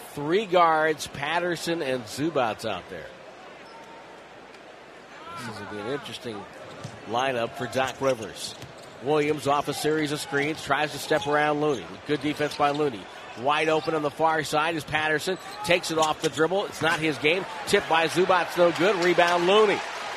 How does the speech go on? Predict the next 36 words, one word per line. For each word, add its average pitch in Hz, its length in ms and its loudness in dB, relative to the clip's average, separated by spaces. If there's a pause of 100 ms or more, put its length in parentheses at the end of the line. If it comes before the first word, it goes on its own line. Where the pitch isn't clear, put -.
(120)
Looney 160 240 2
to 185 100 4
Curry. 190 360 4 (120)
Curry 175 340 4
up 175 160 2
the 180 80 2
floor. 196 340 4 (280)
Head 143 180 6
up 156 140 0
the 170 80 2
dribble. 180 360 4 (300)
Leads 139 280 0
Evans 190 340 2
down 165 180 4
the 156 80 0
left 156 260 2
wing. 131 300 0
Left 127 280 -2
corner. 185 340 2
Got 147 220 2
it - 100 -6
to 151 80 -2
Robinson 160 500 2
to 196 80 0
Curry. 202 380 0 (320)
Shadowed 156 500 4
by 156 220 4
Shamet. 202 440 0 (680)
Curry, 196 280 4 (200)
dribble 190 260 4
drive, 135 420 2
pump 180 220 4
fake, 139 300 2 (120)
lost 139 340 2
his 156 120 -4
handle. 175 380 2